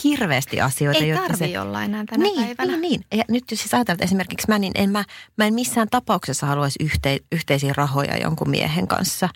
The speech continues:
Speaker 2: Mm.
Speaker 1: Se, että olisi yhteinen koti, niin sekin on jo vähän silleen, hmm, mietin. Niin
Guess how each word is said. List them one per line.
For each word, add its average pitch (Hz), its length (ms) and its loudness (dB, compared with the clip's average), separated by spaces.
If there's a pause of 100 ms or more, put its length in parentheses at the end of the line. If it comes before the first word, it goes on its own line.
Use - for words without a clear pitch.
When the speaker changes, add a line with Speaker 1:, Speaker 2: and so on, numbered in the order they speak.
(220)
Speaker 2:
Mm. 233 220 2
Speaker 1:
Se, 208 120 2
että 185 220 -2
olisi 190 200 0
yhteinen 185 340 0
koti, 196 280 2
niin 147 100 0
sekin 156 320 0
on - 60 0
jo - 60 -2
vähän 139 180 0
silleen, - 440 -2
hmm, 190 680 0
mietin. 180 380 0 (260)
Niin 202 180 2